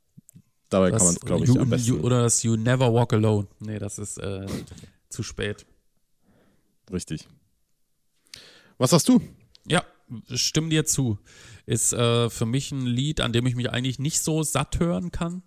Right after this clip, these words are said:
Speaker 2: Ah, was heißt satt hören? Ich höre das eigentlich nie, ja. Aber ein Lied, wo es mich nie stört, <laughs> wenn's live kommt, tatsächlich. Also, das gehört, für mi-, für mich gehört's irgendwie dazu. Ich find's jetzt nicht schlimm, wenn's nicht dabei ist, aber wenn's da ist, find ich's auch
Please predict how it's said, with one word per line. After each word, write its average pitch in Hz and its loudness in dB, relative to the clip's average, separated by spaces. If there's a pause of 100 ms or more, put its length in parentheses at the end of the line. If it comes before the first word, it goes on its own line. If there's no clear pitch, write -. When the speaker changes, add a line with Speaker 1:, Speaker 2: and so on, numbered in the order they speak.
(100)
Speaker 2:
Ah, 95 -16
was 87 -8
heißt 98 -4
satt 104 2
hören? 101 2
Ich 98 -6
höre 113 2
das 110 2
eigentlich 110 -2
nie, 117 2 (220)
ja. 113 0 (220)
Aber 104 0
ein 104 0
Lied, 123 -4
wo 117 -2
es 123 -4
mich - -6
nie 139 -2
stört, 143 -4
<laughs> - -10
wenn's - -6
live 110 -2
kommt, 87 -14
tatsächlich. 98 -8
Also, 104 0 (320)
das 120 2
gehört, 135 4
für 143 -4
mi-, 139 -4
für 151 -2
mich 160 0
gehört's 151 2
irgendwie 143 0
dazu. 127 2
Ich - 0
find's 165 0
jetzt 175 -4
nicht 156 -2
schlimm, 180 2
wenn's 156 0
nicht 190 -2
dabei 110 4
ist, 117 2
aber 107 2
wenn's 147 0
da 139 0
ist, - -2
find 127 0
ich's 117 -4
auch 120 -2